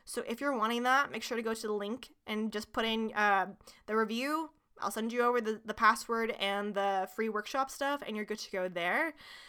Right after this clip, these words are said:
But in any case, that is the four tactics of what never brought me <laughs> in high-paying clients. And I say this from great love. If it works for you, if any of those work for you right now, just keep doing them, I, you know, I guess.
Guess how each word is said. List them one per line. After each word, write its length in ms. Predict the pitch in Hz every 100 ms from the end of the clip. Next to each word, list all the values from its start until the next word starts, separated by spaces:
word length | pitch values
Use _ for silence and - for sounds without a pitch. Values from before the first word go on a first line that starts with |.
| - - - - - -
But 240 | 240 330
in 80 | 392
any 220 | 370 403
case, 520 | 262 247 247 381 - 302 - - -
that 380 | 220 240 269
is 320 | 320 339 330 -
the 100 | 277
four 240 | 269 247 269
tactics 680 | 294 330 - 147 - - -
of 340 | 220 220 214
what 200 | 196 233 -
never 280 | 240 233 247
brought 200 | 240 233
me 240 | 247 240 233
<laughs> 140 | 285
in 120 | 330
high-paying 540 | 302 254 247 240 226 262
clients. 640 | - 277 185 107 220 - - - - - -
And 340 | 240 240 240
I 140 | - 247
say 240 | 285 254
this 280 | 285 294 -
from 300 | 240 233 226 -
great 300 | 220 240 285
love. 320 | 233 220 220 233
If 80 |
it 140 | 226 175
works 300 | 226 302 -
for 100 | 254
you, 480 | 220 214 254 403 370
if 80 | 233
any 200 | 208 247
of 80 | 254
those 200 | 240 233
work 180 | 214 -
for 120 | 233
you 140 | 226
right 200 | 208 208
now, 400 | 180 170 254 311 - _ _ - -
just 240 | - - -
keep 240 | 254 240
doing 300 | 151 156 202
them, 240 | 294 359 427 -
I, 280 | 185 -
you 140 | 196 226
know, 80 | -
I 60 | 220
guess. 360 | 196 320 -